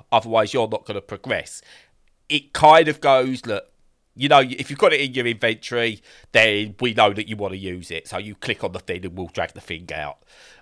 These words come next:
Um, and, but it's, <laughs> for a game that's a watercolour and is purely a watercolour in it, it's really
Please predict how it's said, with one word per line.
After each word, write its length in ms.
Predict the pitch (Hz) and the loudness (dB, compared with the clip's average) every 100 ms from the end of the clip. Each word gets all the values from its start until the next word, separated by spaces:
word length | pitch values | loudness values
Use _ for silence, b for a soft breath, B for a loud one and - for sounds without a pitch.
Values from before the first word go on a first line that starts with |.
| B | B
Um, 640 | 98 95 101 101 101 104 - _ - _ | 0 2 2 2 -2 -12 -20 _ -20 _
and, 840 | 120 113 113 113 113 113 110 110 - _ _ 131 - _ | 2 4 2 0 -4 -8 -12 -18 -20 _ _ -20 -20 _
but 320 | - - - _ _ _ _ _ _ _ _ - | 6 6 4 _ _ _ _ _ _ _ _ -2
it's, 720 | 160 151 139 - - - - | 0 -2 -10 -18 -16 -14 -14
<laughs> 920 | - - - - _ _ _ _ _ - | -14 -20 -20 -20 _ _ _ _ _ -14
for 160 | 156 | -8
a 40 | 160 | -4
game 320 | 160 180 202 | 2 2 2
that's 160 | 202 220 | -6 -8
a 40 | |
watercolour 880 | 175 165 170 - 147 143 113 95 85 | -8 -8 -8 -10 -4 0 0 0 -4
and 180 | 107 110 | -2 -4
is 120 | 113 - | -6 -14
purely 480 | - 135 135 135 139 | -8 0 0 0 -2
a 60 | 123 | -6
watercolour 760 | 117 131 127 143 - 110 101 92 | -4 -4 -4 -12 -6 -6 -6 -8
in 100 | 87 | -12
it, 120 | - B B B | -14 B B B
it's 220 | 151 139 | -6 -4
really 800 | 139 127 156 170 180 185 175 151 | -10 -2 0 2 0 -4 -10 -10